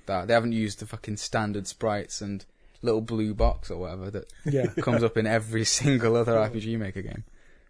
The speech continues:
Speaker 1: 'Cause no one puts any effort into it.
Speaker 2: It's true. Um, cool. Any other things that happened to you at E three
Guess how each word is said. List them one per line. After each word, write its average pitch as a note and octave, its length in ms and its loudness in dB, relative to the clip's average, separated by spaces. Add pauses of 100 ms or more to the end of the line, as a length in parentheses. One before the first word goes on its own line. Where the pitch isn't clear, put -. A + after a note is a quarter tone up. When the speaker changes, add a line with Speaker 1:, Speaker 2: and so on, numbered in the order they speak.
(640)
Speaker 1:
'Cause - 160 -10
no A2+ 180 4
one G#2+ 120 2
puts A2 180 -2
any G#2+ 180 -2
effort A2+ 200 -6
into G#2+ 220 -8
it. - 120 -8 (460)
Speaker 2:
It's - 100 -16
true. B2 300 0 (580)
Um, B2+ 400 0 (720)
cool. D4 220 2
Any A3+ 180 8
other A3+ 140 8
things A3+ 260 2
that D3+ 80 2
happened G#3+ 260 2
to A3+ 80 2
you A3 140 0
at - 260 -4
E G3+ 180 0
three A3 420 2